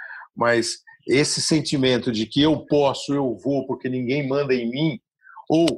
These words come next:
ao mesmo tempo, eu não determino, eu não falo porque eu tenho a economia, eu tenho aquilo, vira uma confusão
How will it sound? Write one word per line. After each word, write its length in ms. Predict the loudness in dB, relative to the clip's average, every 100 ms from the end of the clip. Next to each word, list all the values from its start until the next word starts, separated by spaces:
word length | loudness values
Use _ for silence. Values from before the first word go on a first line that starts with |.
| -6 -6
ao 120 | -4
mesmo 280 | 0 0 -2
tempo, 460 | -2 -2 -2 -4 -16 _ _ _ -4
eu 220 | 0 2
não 260 | 2 2 2
determino, 840 | 0 2 0 2 2 2 0 -2 -6 -16 _
eu 180 | 0 2
não 180 | 0 -2
falo 420 | 0 2 2 0
porque 200 | -2 -2
eu 80 | -2
tenho 260 | 0 0
a 60 | 0
economia, 680 | -2 -4 -4 -4 -2 -2 -2
eu 120 | -4
tenho 200 | -4 -4
aquilo, 560 | -6 _ 0 2 0 -4 -6 0
vira 340 | 2 4 4
uma 240 | 2 0
confusão 680 | -2 -4 0 0 2 2 0